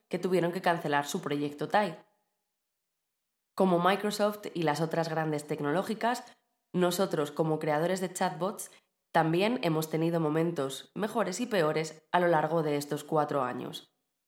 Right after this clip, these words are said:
Los chatbots siempre han estado así, entre el éxito rotundo y el fracaso más desastroso. Y a pesar de todo, no dejan de volver una y otra vez a primera línea.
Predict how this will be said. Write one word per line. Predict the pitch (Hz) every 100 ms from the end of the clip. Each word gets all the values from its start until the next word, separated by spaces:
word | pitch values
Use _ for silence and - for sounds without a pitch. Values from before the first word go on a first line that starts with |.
| _ _ _ _ _
Los | 190 180 180
chatbots | 220 220 262 277 - -
siempre | - 233 240 233
han | 214 208
estado | 220 220 220 247
así, | 160 - 139 - _ _ _ _ -
entre | 160 160 160
el | 165
éxito | 180 196 160
rotundo | 151 139 165 214 233 269
y | 202
el | 156
fracaso | 156 147 175 202 226
más | 185 180 196
desastroso. | 190 170 156 151 147 - 131 - _ _ _ _ _ _ _ _ _
Y | 190 185
a | 175
pesar | 170 208 190
de | 151
todo, | 196 226 240
no | 196 214
dejan | 262 269
de | 220
volver | 190 185 240 - -
una | - 220 170
y | 160
otra | 185 180 151
vez | 185 226 -
a | 175
primera | 160 160 165 147
línea. | 135 139 120